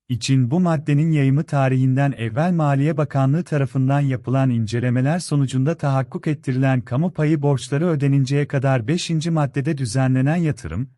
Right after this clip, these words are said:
ve işletme giderleri üst sınırı yüzde yirmi üç olarak uygulanır. Bu dönem içinde anılan kamu payı borçları nedeniyle yapılan ödemeler hesaplanan kamu payından mahsup edilebilir.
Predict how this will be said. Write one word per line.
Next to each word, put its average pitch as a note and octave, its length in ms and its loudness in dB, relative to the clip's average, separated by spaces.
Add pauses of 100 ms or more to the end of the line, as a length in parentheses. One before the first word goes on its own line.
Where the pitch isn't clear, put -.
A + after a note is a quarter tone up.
ve G#2+ 160 -4
işletme C3 500 -4
giderleri C3 640 0
üst C#3+ 160 -10
sınırı F2+ 540 -8
yüzde A2 340 -2
yirmi D3+ 300 0
üç F3 200 -4
olarak D#3 360 -2
uygulanır. D#2+ 640 -10 (1500)
Bu C#3+ 200 0
dönem D#3 300 4
içinde F#2 600 -6
anılan C3 460 2
kamu C#3+ 300 -2
payı D3 300 0
borçları C3 520 -2
nedeniyle C3 440 0
yapılan C3+ 460 0
ödemeler A#2+ 520 -2
hesaplanan C3+ 760 -2
kamu E3 300 -2
payından E3 440 0
mahsup C#3+ 440 -2
edilebilir. D#2+ 640 -8